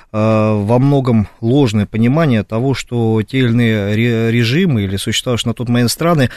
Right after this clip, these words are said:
избегали инструментов насилия. То есть, если мы говорим о Соединенных Штатах Америки, о двадцатых, тридцатых годах, годах, когда, собственно говоря, м, процессы, связанные с необходимостью и осознанием масс, необходимостью идеи социальных справедливости,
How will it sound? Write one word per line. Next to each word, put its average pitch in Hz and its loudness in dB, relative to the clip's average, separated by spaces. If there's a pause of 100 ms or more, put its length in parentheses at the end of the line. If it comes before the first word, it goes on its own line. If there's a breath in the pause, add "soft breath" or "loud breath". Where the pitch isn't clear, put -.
(280 loud breath)
избегали 131 2
инструментов 123 0
насилия. 120 0 (320 loud breath)
То - -6
есть, 123 0
если 143 0
мы 143 2
говорим 131 2
о 127 2
Соединенных 139 0
Штатах - -4
Америки, 139 2
о 113 0
двадцатых, 123 0
тридцатых 135 -2
годах, 156 0 (340 loud breath)
годах, 156 2
когда, 117 2
собственно 123 -2
говоря, 127 2 (360 loud breath)
м, 117 4
процессы, 135 0
связанные 123 2
с - -4
необходимостью 135 0
и 117 -2
осознанием 135 2
масс, 147 2
необходимостью 123 0
идеи 135 0
социальных 135 0
справедливости, 113 -2